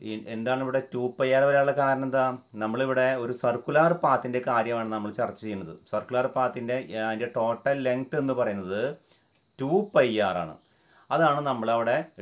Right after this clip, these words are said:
ഡി എല്ലിന് പകരം ടു പൈ ആർ കൊടുത്തിരിക്കുന്നത്. പക്ഷേ അതിൻ്റെ ഇക്വേഷൻ നമ്മൾ തൊട്ട് മുകളിൽ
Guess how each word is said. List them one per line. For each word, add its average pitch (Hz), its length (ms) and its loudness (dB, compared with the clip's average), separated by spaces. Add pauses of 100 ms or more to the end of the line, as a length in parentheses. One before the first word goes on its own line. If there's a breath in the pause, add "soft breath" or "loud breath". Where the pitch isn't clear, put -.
ഡി 117 100 -2 (100)
എല്ലിന് 123 260 -4
പകരം 113 240 0 (100)
ടു 92 80 -6 (120)
പൈ 87 120 -2 (100)
ആർ 90 40 -6 (100)
കൊടുത്തിരിക്കുന്നത്. - 420 -16 (340 soft breath)
പക്ഷേ 135 200 0
അതിൻ്റെ 117 200 -2
ഇക്വേഷൻ 156 500 2 (500 soft breath)
നമ്മൾ 117 160 -4 (160)
തൊട്ട് 127 300 -2
മുകളിൽ 127 240 -2